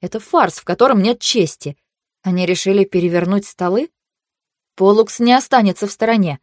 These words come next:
А значит, и Фэй. И выйти против слабого мальчишки.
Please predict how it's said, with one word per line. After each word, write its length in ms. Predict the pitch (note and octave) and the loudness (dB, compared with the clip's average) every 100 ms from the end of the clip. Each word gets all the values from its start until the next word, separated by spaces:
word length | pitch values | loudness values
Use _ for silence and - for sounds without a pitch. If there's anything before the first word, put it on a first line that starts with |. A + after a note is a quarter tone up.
| _ _ _ _ | _ _ _ _
А 140 | F#3+ F#3 | -8 -4
значит, 400 | F#3+ G3+ A3+ B3 | -2 -2 -2 -2
и 60 | |
Фэй. 480 | A#3+ - G3+ D#3+ - _ _ _ _ _ - | -4 -2 -2 -2 -8 _ _ _ _ _ -10
И 80 | F3 | -4
выйти 320 | G3+ A3 G3 | -2 -2 -4
против 420 | - G3+ G3+ F#3+ | -4 -4 -4 -6
слабого 560 | - G3+ G#3 F#3 F3+ F#3 | -6 -4 -4 -4 -2 -2
мальчишки. 1040 | F3+ F3 - - A3+ B3+ B3 - F3 E3 | -2 -4 -6 -10 -8 -6 -6 -8 -10 -10